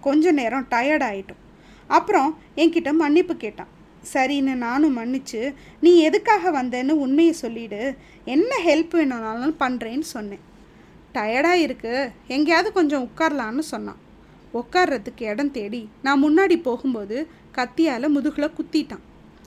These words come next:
அரைஜான் உள்ள போயிடுச்சு. அதுக்கப்புறம் நான் கண்ணு முழிச்சு பார்த்தப்போ அந்த ஊமச்சி வீட்டுல இருந்தேன். அவன் தப்பிச்சுட்டான்னு சொன்னாங்க. ஒரு வழியா முடிச்சான் கதையை.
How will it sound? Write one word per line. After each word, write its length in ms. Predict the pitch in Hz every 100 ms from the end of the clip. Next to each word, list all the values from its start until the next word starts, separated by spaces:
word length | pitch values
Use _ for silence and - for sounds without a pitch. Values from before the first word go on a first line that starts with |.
| - -
அரைஜான் 480 | 202 285 240 262
உள்ள 280 | 359 311 311
போயிடுச்சு. 500 | 339 294 269 214 - - - -
அதுக்கப்புறம் 720 | 208 220 220 269 294 262 254 233
நான் 180 | 247 226
கண்ணு 220 | 247 302 427
முழிச்சு 300 | 302 269 -
பார்த்தப்போ 580 | 233 240 220 - 220 220 - - -
அந்த 240 | 339 359
ஊமச்சி 420 | 320 381 466 -
வீட்டுல 360 | 277 247 240 240
இருந்தேன். 400 | 302 254 208 - - - - - -
அவன் 280 | 196 247 254
தப்பிச்சுட்டான்னு 760 | 214 - 339 349 294 233 254 339
சொன்னாங்க. 360 | 254 226 220 208 - - - - -
ஒரு 240 | 247 240 269
வழியா 440 | 226 247 302 208 - -
முடிச்சான் 420 | 294 311 - 247 285
கதையை. 360 | 214 190 202